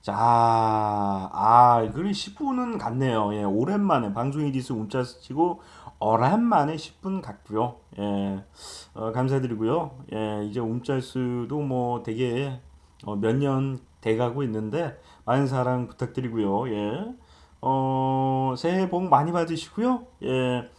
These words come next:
어, 새해는 이제 병신년인데, <laughs> 어, 모두 다, 어, 좋은 일만 생기셨으면 좋겠습니다.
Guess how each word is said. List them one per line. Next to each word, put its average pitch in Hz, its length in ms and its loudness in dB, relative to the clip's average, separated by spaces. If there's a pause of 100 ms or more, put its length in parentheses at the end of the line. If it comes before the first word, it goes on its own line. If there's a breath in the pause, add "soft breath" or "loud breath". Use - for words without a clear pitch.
(220 loud breath)
어, 113 340 0
새해는 185 440 -2
이제 147 520 0
병신년인데, 135 920 0
<laughs> - 840 -20
어, 113 360 2
모두 143 240 0
다, 143 380 4
어, 107 340 0
좋은 160 300 0
일만 143 280 0
생기셨으면 123 680 -6
좋겠습니다. 101 680 -10